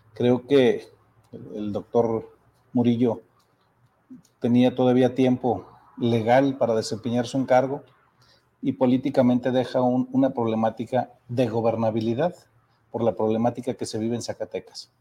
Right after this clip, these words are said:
Digo, él tiene sus razones respetables, tiene todo mi respeto, mi aprecio,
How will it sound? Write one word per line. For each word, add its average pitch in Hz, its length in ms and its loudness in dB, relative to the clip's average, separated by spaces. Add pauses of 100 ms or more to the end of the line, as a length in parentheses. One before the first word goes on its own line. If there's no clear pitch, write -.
(120)
Digo, 135 220 -4 (340)
él 123 340 -2 (260)
tiene 139 200 2
sus 143 140 -2
razones 147 600 0
respetables, 147 680 0
tiene 131 160 -4
todo 135 140 -2
mi 143 80 -2
respeto, 127 360 -6
mi 135 100 0
aprecio, 139 440 -6